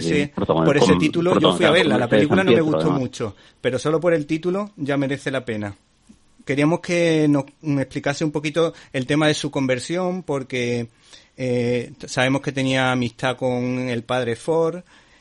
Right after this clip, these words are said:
Speaker 2: y poco a poco
Speaker 1: Ujú.
Speaker 2: se fue convirtiendo, que al principio, pues, la verdad que le costó, porque le gustaban mucho las señoras.
Speaker 1: <laughs> No, era un hombre, no era un hombre religioso, no, nunca lo había sido, nunca lo fue.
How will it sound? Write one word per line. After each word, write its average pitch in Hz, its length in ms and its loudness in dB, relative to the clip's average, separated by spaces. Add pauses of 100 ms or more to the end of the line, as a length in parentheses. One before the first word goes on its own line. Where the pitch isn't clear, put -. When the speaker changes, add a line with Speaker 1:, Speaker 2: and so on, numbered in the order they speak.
(180)
Speaker 2:
y 139 220 0
poco 143 240 -2
a 143 40 4
poco 135 120 8
Speaker 1:
Ujú. 123 120 6
Speaker 2:
se 147 120 -6
fue 147 160 -4
convirtiendo, 151 680 0
que 135 240 0
al 123 140 0
principio, 139 680 -2
pues, 147 140 0
la 143 80 2
verdad 135 220 0
que 147 80 -4
le 139 80 -4
costó, 123 340 -6
porque 117 600 -4
le 120 80 -4
gustaban 143 360 0
mucho 139 220 -2
las 127 140 -2
señoras. 107 540 -4 (960)
Speaker 1:
<laughs> 196 140 2 (260)
No, 190 180 6
era 113 100 0
un 147 100 2
hombre, 131 280 2
no 120 100 -2
era 127 80 -2
un 123 60 0
hombre 113 160 0
religioso, 101 480 -2
no, 82 460 -2
nunca 87 300 -2
lo 92 80 4
había 87 160 0
sido, 113 200 2
nunca 95 200 2
lo 87 100 4
fue. 139 180 4